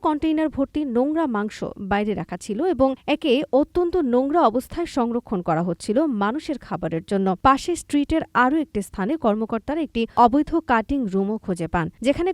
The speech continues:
কর্মীরা দূষিত কাঁচা মাংস পরিশোধন করছিলেন, মাংস কেটে চামড়া পরিষ্কার করছিলেন। উদ্ধার করা মাংসের মধ্যে ছিল পুরো মুরগি, কাটা মুরগি, ভেড়ার অন্ডকোষ, বিফ বার্গার এবং অন্যান্য প্রাণীজাত উপাদান, যা মানুষের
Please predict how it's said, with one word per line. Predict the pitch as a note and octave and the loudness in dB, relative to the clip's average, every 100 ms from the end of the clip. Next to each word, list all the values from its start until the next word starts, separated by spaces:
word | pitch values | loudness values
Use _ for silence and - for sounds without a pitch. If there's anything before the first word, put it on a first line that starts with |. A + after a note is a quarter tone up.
| - | 0
কর্মীরা | D4 D4+ C#4 C4 A3+ | 0 2 0 0 0
দূষিত | C#4+ - G4 F#4+ | -4 -2 -2 0
কাঁচা | C#4+ D4 C4+ | -2 -2 -4
মাংস | C4 B3 E4 D#4+ - | -4 -4 -4 -4 0
পরিশোধন | C#4+ D4+ G#3 - F3 E3+ | 0 0 -2 -4 -6 -4
করছিলেন, | F3 - F#3+ E3+ D#3+ F#3+ | -6 -4 -2 -2 0 0
মাংস | F3 F3+ | 0 -4
কেটে | F#3 F3+ E4 - | -4 -2 0 2
চামড়া | C#4 C4+ C4 | 2 0 0
পরিষ্কার | B3+ A#3+ - F#3+ - | -2 -2 -2 -4 -4
করছিলেন। | - - F#3 D#3+ - - | -6 -2 -2 -2 -6 -4
উদ্ধার | D#4 F#4+ G4+ | -2 -2 -2
করা | G#4 F#4 B3 | 0 2 2
মাংসের | B3+ - E4 C#4+ | 2 0 -2 -2
মধ্যে | B3+ C#4 - | -4 -6 -4
ছিল | C4+ D4 - | -2 -2 -2
পুরো | D4 D4+ G3+ | -2 0 0
মুরগি, | E3 G3+ D4+ - _ A3 | -2 -2 -4 -4 _ -2
কাটা | - F3 E3+ | 0 0 0
মুরগি, | E3 B3 E4+ G#3+ | -2 -2 -4 -4
ভেড়ার | - C#4 D4+ D#4 - | -2 -2 -2 -2 0
অন্ডকোষ, | C4 C#4+ - D#4 E4 - - - G#3 | 0 0 0 0 0 -6 -14 -8 -4
বিফ | C#4+ - F#3 | -4 -2 -2
বার্গার | F3 D3+ C4 F4+ | -2 -2 -2 -2
এবং | B3 B3 - - | -2 -4 -2 0
অন্যান্য | C#4+ D#4 D4+ - | 2 2 0 0
প্রাণীজাত | B3+ B3 D4 F3+ E3+ F3 | 0 0 -2 -4 -4 -4
উপাদান, | F3+ E3+ F3 F3 G3 | -2 0 -2 -2 -4
যা | F#3 F3 | -2 -2
মানুষের | G3+ - | -4 -6